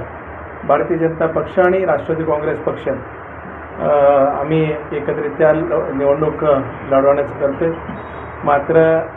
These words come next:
छत्रपतींच्या या भूमीमध्ये, बाबासाहेबांच्या या भूमीमध्ये मला वाटतं सर्वप्रथम, अ, महायुतीची घोषणा म्हणजे राष्ट्रवादी काँग्रेस पक्ष आणि भारतीय जनता पक्षाची ही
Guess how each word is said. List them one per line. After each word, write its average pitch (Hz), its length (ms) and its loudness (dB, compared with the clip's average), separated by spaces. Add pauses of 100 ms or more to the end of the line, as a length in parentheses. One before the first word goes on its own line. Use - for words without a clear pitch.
(140)
छत्रपतींच्या 156 680 0
या 156 80 4
भूमीमध्ये, 156 600 0 (760)
बाबासाहेबांच्या 156 680 2
या 151 60 2
भूमीमध्ये 151 520 -2 (720)
मला 156 160 -4
वाटतं 156 460 4 (800)
सर्वप्रथम, 175 720 4
अ, 170 260 4 (160)
महायुतीची 160 680 2
घोषणा 151 360 0
म्हणजे 156 260 2
राष्ट्रवादी 160 600 2
काँग्रेस 170 240 2
पक्ष - 240 -8
आणि 208 100 -2
भारतीय 170 280 2
जनता 160 260 -2
पक्षाची 160 460 0 (640)
ही 190 240 2